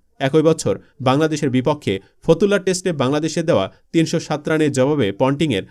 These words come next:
দুইশো তেপ্পান্ন বলে অপরাজিত একশো আঠারো রানের ইনিংসের সুবাদে বড় ধরনের লজ্জার হাত থেকে বাঁচে অস্ট্রেলিয়া। রিকি পন্টিং দুই হাজার পাঁচ সালের আগস্ট থেকে দুই হাজার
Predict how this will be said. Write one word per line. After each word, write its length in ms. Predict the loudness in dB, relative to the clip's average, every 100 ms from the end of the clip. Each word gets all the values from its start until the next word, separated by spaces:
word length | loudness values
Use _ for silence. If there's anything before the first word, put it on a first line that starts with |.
| _ -4
দুইশো 240 | -2 0
তেপ্পান্ন 380 | -2 -2 -2 0
বলে 200 | 2 2 0 -6 _
অপরাজিত 540 | -2 0 0 0 0 -2 -2
একশো 300 | -4 -2 -4 -4
আঠারো 380 | -2 -4 0 2
রানের 260 | 2 2 0 -2
ইনিংসের 420 | -2 -2 -2 -4
সুবাদে 320 | -2 -2 -2 -4 -8 _
বড় 180 | 4 6 6
ধরনের 340 | 4 2 2 2
লজ্জার 300 | 2 2 0
হাত 200 | -2 -4
থেকে 200 | -2 -2
বাঁচে 260 | 0 0 -2 -4
অস্ট্রেলিয়া। 520 | -4 -4 -4 -2 -4 -6 _ _ _ _
রিকি 200 | -2 0
পন্টিং 280 | 0 0 -2 -2
দুই 120 | 0
হাজার 200 | 0 -2
পাঁচ 200 | -2 -4 -2
সালের 240 | -2 -2 -2
আগস্ট 300 | -2 -2 -2
থেকে 220 | -4 -4 -4 -6 _
দুই 120 | 0
হাজার 260 | 2 2 0